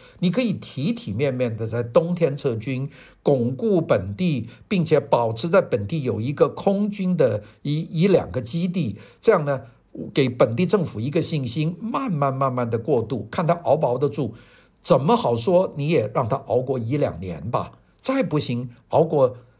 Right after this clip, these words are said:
半年，再不行熬过一百天吧，啊，九十天吧。你总有一个，你现在搞得你八月份说走，八月份就，这个国家就丢了，这个丢的就非常的很糟糕。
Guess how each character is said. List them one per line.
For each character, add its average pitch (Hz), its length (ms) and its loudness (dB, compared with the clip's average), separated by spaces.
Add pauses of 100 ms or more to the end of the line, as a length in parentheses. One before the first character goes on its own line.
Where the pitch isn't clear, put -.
(200)
半 208 240 4
年， 120 320 -4 (300)
再 294 260 0
不 160 140 0
行 131 420 -4
熬 156 140 6
过 170 120 0
一 180 140 0
百 - 220 -4
天 - 260 0
吧， - 300 -6
啊， 120 160 -2
九 117 240 -4
十 113 160 -4
天 170 260 2
吧。 135 140 -2 (300)
你 247 100 0
总 147 200 0
有 139 140 2
一 170 60 2
个， - 160 -4 (160)
你 180 120 0
现 294 180 0
在 285 100 6
搞 123 180 2
得 165 120 6
你 147 140 -4
八 240 240 2
月 240 60 8
份 196 200 -2
说 180 160 0
走， 131 160 2
八 165 200 2
月 185 60 2
份 170 140 -4
就， 127 140 -4
这 - 280 -14
个 139 100 -4
国 123 160 -2
家 127 140 -2
就 123 120 -4
丢 110 240 -2
了， 120 120 -6 (320)
这 226 100 0
个 208 80 4
丢 208 180 4
的 196 100 2
就 143 140 0
非 190 440 0
常 117 260 -4
的 110 160 0 (180)
很 92 260 -10
糟 131 220 2
糕。 120 340 -4